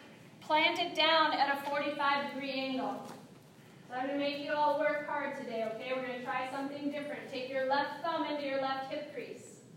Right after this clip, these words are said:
Reach your right hand forward. Your chest is parallel.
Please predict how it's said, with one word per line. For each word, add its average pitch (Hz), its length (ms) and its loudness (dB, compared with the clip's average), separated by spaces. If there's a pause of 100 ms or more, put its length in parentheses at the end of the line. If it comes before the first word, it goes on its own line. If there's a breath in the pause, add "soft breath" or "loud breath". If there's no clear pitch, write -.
(760)
Reach 294 240 -6
your 277 220 0
right 294 260 2
hand 302 440 -2
forward. 294 460 2
Your 254 160 -4
chest 269 280 -4 (100)
is 277 80 -10 (200)
parallel. 311 720 2